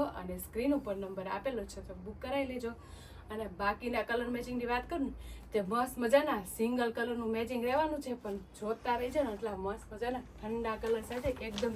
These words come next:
યુનિક વેરાયટી રહેવાની છે. એમાંય તે એટલા સરસ કલર હોય ને આટલી મસ્ત મજાની ગાળા બોર્ડરની ડિઝાઇન હોય તો પીસમાં કાંઈ ઘટે નહીં હો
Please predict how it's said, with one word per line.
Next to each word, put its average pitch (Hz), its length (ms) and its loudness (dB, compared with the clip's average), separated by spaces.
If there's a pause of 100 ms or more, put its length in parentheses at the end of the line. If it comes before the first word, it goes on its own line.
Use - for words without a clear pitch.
યુનિક 214 340 -4
વેરાયટી 202 400 2
રહેવાની 247 320 2
છે. 190 80 -8 (560)
એમાંય 247 300 4
તે 180 60 -2 (420)
એટલા 226 300 4
સરસ 233 360 2
કલર 262 320 8
હોય 202 160 4
ને 190 100 2
આટલી 220 220 -2 (100)
મસ્ત 233 260 -2
મજાની 220 380 -2
ગાળા 214 260 -2
બોર્ડરની 208 360 -4
ડિઝાઇન 208 380 0
હોય 226 180 -2
તો 175 60 -6 (100)
પીસમાં 202 480 -6
કાંઈ 202 340 -2
ઘટે 202 240 -2
નહીં 226 140 -2
હો 381 60 -4